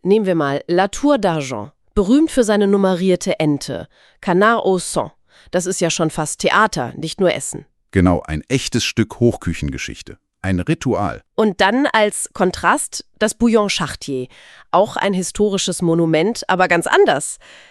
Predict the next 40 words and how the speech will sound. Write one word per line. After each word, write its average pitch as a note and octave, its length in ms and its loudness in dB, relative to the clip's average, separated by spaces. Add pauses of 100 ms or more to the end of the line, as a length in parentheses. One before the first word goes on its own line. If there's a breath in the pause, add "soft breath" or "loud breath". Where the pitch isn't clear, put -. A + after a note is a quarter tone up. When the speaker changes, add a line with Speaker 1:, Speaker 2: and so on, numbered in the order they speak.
(140 loud breath)
Speaker 1:
Das - 180 -4
zeigt G#3 300 0
ja, G#3 100 2
dass F#3+ 180 -2
Pariser F#3+ 480 0
Küche A3+ 400 0
auch, F3+ 340 0 (180)
naja, G#3+ 360 2
zugänglicher D#3+ 720 2
sein C#3+ 240 0
kann, C#3 300 -8
volkstümlicher F3 720 -2
fast. - 380 -12 (200)
Speaker 2:
Exakt. G2+ 500 -4 (380 soft breath)
Diese A2 220 0
Bandbreite G#2+ 500 0
ist G2 160 -6
eben F#2 240 -2
typisch. - 500 -4 (280 soft breath)
Das F2 160 -4
sind B2+ 180 0
nicht B2+ 220 0
nur A2 160 2
Restaurants, G2+ 640 -2
das F2+ 140 -4
sind A#2 180 -2
ja F2 200 -2
fast - 300 -4
schon F2+ 320 0
Bühnen A#2+ 340 4
der E2+ 120 0
Kulturgeschichte. F#2+ 920 -2 (240)
Speaker 1:
Ja. D#3 360 0
Speaker 2:
Denken A#2 320 0
Sie G#2 160 0
an A2 100 2
diese G#2 220 0
intellektuellen A2+ 720 0
Treffs - 400 -4
wie E2+ 240 -4